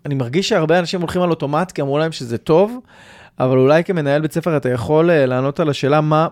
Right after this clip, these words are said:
מה ההורים שרוצים לרשום את הילדים שלהם לבתי ספר אנתרופוסופיים,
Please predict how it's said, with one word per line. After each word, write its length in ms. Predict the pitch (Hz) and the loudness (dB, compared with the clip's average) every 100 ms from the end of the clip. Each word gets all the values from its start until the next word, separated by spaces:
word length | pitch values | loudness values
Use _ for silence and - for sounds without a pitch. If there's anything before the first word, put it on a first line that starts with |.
| _ _ | _ _
מה 120 | 143 | 0
ההורים 360 | 180 160 165 170 | 2 4 0 -2
שרוצים 360 | 175 143 156 | -4 -4 -2
לרשום 320 | 151 131 151 151 | -2 0 -2 0
את 80 | |
הילדים 360 | 160 139 127 143 | 0 0 0 -2
שלהם 320 | 143 160 143 | -2 -2 0
לבתי 960 | 127 123 123 123 123 120 127 - 156 151 | -2 -4 -4 -6 -6 -6 -4 -2 0 0
ספר 300 | 139 151 156 | -2 -4 -4
אנתרופוסופיים, 840 | 135 123 123 - 151 - 202 220 | -4 -4 -4 -2 -2 0 -2 -4